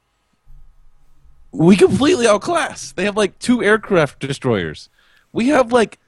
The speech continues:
twenty-something aircraft destroyers. It's like, why? Couldn't you stop building aircraft destroyers? Like, what? Aircraft carriers, whatever they're called?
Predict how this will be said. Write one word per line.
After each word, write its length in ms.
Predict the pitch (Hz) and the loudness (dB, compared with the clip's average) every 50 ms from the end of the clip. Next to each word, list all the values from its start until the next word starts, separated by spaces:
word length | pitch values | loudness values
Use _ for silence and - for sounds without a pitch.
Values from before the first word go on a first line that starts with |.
| _ _ _ _ _ _ - | _ _ _ _ _ _ -10
twenty-something 1160 | - - 240 247 277 277 254 202 160 147 - - - - - 170 143 - - 117 101 85 82 - _ _ - | -6 -2 0 0 0 0 -2 -4 -6 -8 -14 -14 -10 -6 -4 -4 -4 -4 -6 -10 -10 -10 -12 -16 _ _ -2
aircraft 400 | 120 135 135 - 127 101 90 - | -2 -2 -2 -2 -4 -4 -4 -6
destroyers. 460 | - 85 - - 95 90 78 80 98 | -10 -14 -10 -8 -8 -6 -6 -8 -10
It's 120 | 110 117 156 | -10 -6 -6
like, 140 | 180 185 | -6 -6
why? 680 | - 170 170 202 226 240 226 240 254 240 185 110 82 87 - _ _ _ _ _ _ _ _ _ _ _ _ _ _ _ _ - | -6 -2 0 0 2 2 0 -2 -2 -2 -2 -4 -6 -10 -16 _ _ _ _ _ _ _ _ _ _ _ _ _ _ _ _ -10
Couldn't 320 | - 254 247 269 247 240 | -10 -8 -8 -8 -10 -10
you 100 | 226 226 | -10 -10
stop 600 | - - - _ - - 208 190 214 220 - _ _ - | -12 -14 -16 _ -8 -4 -4 -2 -2 -4 -6 _ _ -4
building 440 | - 196 202 208 202 220 220 208 202 190 | 0 2 2 2 2 0 -2 -4 -4 -4
aircraft 480 | 180 190 - - - - 214 214 - | -6 -8 -8 -8 -6 -6 -6 -8 -8
destroyers? 800 | - - - - - - - 226 233 233 240 262 247 - - - _ _ _ _ _ _ _ _ _ _ _ _ _ _ - | -12 -12 -12 -10 -10 -8 -6 -6 -6 -6 -8 -8 -10 -14 -20 -20 _ _ _ _ _ _ _ _ _ _ _ _ _ _ -8
Like, 240 | 156 151 - - | -8 -8 -10 -12
what? 340 | - - 107 - - - - - | -12 -10 -10 -10 -10 -14 -12 -4
Aircraft 340 | - 139 143 - 175 165 - | -2 -2 0 0 0 -2 -2
carriers, 460 | - - 151 147 156 165 165 170 165 165 | -2 -2 -2 -2 -2 -2 -4 -6 -8 -8
whatever 240 | 160 160 160 151 156 | -6 -6 -6 -4 -6
they're 100 | 156 151 | -6 -6
called? 400 | - 175 165 160 160 160 160 | -4 -2 -2 -2 -2 -4 -8